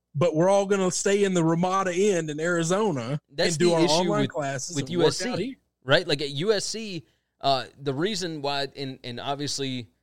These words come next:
Speaker 2: Mike Bond, the, uh, the athletic director for U S C, came out and said, "Yo, hold up, everybody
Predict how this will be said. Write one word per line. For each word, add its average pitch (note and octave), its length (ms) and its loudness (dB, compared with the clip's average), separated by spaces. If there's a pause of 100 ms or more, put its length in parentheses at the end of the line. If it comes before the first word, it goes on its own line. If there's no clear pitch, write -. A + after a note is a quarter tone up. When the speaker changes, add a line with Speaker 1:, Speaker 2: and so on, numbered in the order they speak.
(260)
Speaker 2:
Mike C3 280 -2
Bond, C3 340 0
the, B2+ 240 -6
uh, A#2 240 -2 (160)
the A#2+ 220 -10
athletic C3 340 -4
director B2 300 -4
for B2 80 -8
U A#2 180 -2
S G#2 120 -6
C, F#3 200 -8
came C3 220 -6
out B2+ 280 -6
and B2 140 -12
said, A2+ 300 -4 (200)
"Yo, E3+ 400 0
hold E3 240 0
up, E3 200 0
everybody D#3 380 -2